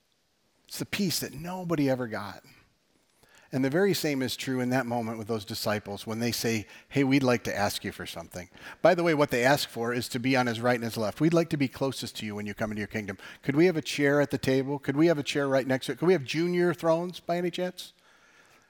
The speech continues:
And Jesus goes, "No, you can't have that. Have you gone through what I've gone through and been baptized?" They're like, "We, we have. You're right, you have. But to sit at my right or my left, man,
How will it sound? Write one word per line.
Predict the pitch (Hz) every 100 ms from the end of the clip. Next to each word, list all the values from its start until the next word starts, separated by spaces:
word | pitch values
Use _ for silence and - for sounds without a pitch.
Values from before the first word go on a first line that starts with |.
| -
And | 127
Jesus | 147 143 -
goes, | 135 120 -
"No, | 220
you | 220
can't | - 185 151
have | 139
that. | 175
Have | 165
you | 196 190 -
gone | 180 180
through | 185
what | 180
I've | 170
gone | 165 175
through | 190
and | 175
been | 147
baptized?" | 160 - 180
They're | 147
like, | 139 139
"We, | 160 175
we | 165
have. | 202 - - -
You're | 120
right, | 185 139
you |
have. | 151 139 - _ _ _ _ _ -
But | 139
to | 170
sit | - 190
at | 160
my | 120
right | 113 139
or | 175
my | 113 104
left, | 113 185 - - - - _ _ _ _ _ _ _ _ _ _ -
man, | 160 135 101